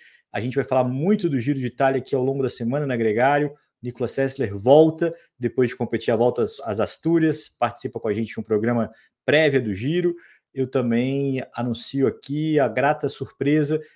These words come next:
de que vai ter transmissão ao vivo no The Sports de todas as etapas, com Sidney White. Eu participarei também. É,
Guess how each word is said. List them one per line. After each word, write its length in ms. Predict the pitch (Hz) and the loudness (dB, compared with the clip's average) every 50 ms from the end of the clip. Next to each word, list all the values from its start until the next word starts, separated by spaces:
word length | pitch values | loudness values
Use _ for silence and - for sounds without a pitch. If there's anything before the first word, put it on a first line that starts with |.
| _ _ _ | _ _ _
de 140 | 123 123 | -8 -8
que 180 | - - - 139 | -8 -6 -6 -2
vai 160 | 135 151 147 | 2 2 2
ter 140 | 143 151 139 | 2 0 -4
transmissão 500 | - 123 123 120 120 110 - - 123 123 | -2 -2 -2 -2 -2 -4 -4 -4 -2 0
ao 140 | 104 90 87 | 0 -2 -2
vivo 280 | 101 131 151 143 127 | -2 -2 -2 -2 -2
no 140 | 131 123 113 | -2 -4 -2
The 80 | 107 113 | -2 -2
Sports 540 | 104 - - - 127 131 131 127 123 - - | -2 -2 -6 -4 -2 0 0 0 -2 -4 -8
de 100 | 110 - | -10 -4
todas 240 | - 135 127 117 | -2 -2 -2 -2
as 140 | 110 104 98 | -2 -4 -4
etapas, 520 | 95 - _ 127 131 131 127 - 131 - - | -4 -2 _ 2 4 4 2 0 -6 -8 -8
com 160 | - - 110 - | -6 -6 -6 -6
Sidney 320 | - - 127 110 110 98 | -6 -8 -6 -4 -2 -2
White. 440 | 98 107 123 131 131 131 131 - - _ _ _ _ _ _ | 0 2 4 4 4 2 0 -4 -12 _ _ _ _ _ _
Eu 140 | 127 123 120 | -4 -4 -4
participarei 760 | - _ - 117 120 - - 120 - - 104 98 101 120 113 | -2 _ -6 -6 -6 -6 -10 -12 -2 0 0 2 2 0 -2
também. 480 | - 107 98 95 101 120 131 139 139 - - _ _ _ _ | -2 -4 -4 0 2 2 2 2 -2 -6 -12 _ _ _ _
É, 300 | 117 113 120 120 117 | -4 -2 0 0 -2